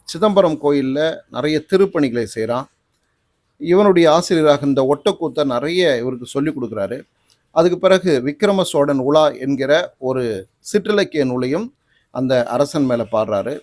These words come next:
சிறந்த சிவபக்தனாக அவங்க அப்பா மாதிரியே இவனை வந்து இருந்து நிறைய திருப்பணிகளை செய்றான். முக்கியமா தில்லையில நடராஜருக்கு நிறைய திருப்பணிகளை செய்யக்கூடிய அந்த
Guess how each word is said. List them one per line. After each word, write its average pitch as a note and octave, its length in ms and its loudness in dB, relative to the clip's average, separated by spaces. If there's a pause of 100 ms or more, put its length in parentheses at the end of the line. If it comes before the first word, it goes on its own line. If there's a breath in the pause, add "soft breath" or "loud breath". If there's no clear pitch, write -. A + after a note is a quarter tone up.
(460)
சிறந்த A3 540 2
சிவபக்தனாக D#3 1000 0
அவங்க B2+ 300 -6
அப்பா C#3+ 240 2
மாதிரியே C3 520 -4 (340)
இவனை D3+ 280 2
வந்து C#3 360 2
இருந்து C3+ 600 0
நிறைய C#3 720 -2 (200)
திருப்பணிகளை D3+ 600 0
செய்றான். C3+ 320 -2
முக்கியமா D3+ 280 -2 (120)
தில்லையில E3+ 560 0 (600)
நடராஜருக்கு C3 840 0
நிறைய D3 360 -2
திருப்பணிகளை D3 480 0
செய்யக்கூடிய B2+ 800 -4
அந்த A#2 520 -8